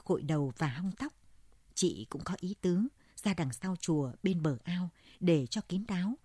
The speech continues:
và đồng thời nhận được ánh nắng chiều qua khoảng trời thoáng đãng của vùng ao chiếu vào. Chị tôi xõa tóc, tấm lưng trần trắng muốt,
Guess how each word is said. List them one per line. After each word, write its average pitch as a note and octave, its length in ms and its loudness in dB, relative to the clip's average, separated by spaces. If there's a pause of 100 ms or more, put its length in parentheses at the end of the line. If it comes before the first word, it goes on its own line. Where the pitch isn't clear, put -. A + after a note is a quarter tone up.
(260)
và G3+ 100 6
đồng E3+ 260 6
thời D#3+ 320 4
nhận D#3+ 240 4
được D#3 140 0
ánh F#3 220 0
nắng G#3 220 0
chiều C#3+ 400 2
qua G#3+ 240 -2
khoảng C3+ 280 0
trời C#3 320 -2
thoáng F3 240 -4
đãng G#3 260 -4 (280)
của C#3+ 320 2
vùng C#3+ 240 2
ao F#3 240 -4
chiếu E3 300 -4
vào. C3 260 0 (920)
Chị - 240 2
tôi F3 120 2
xõa - 200 -4 (140)
tóc, D4 160 -8 (560)
tấm E3+ 220 4
lưng A3 180 2
trần C3+ 360 0
trắng F3 260 -2
muốt, D4 180 -2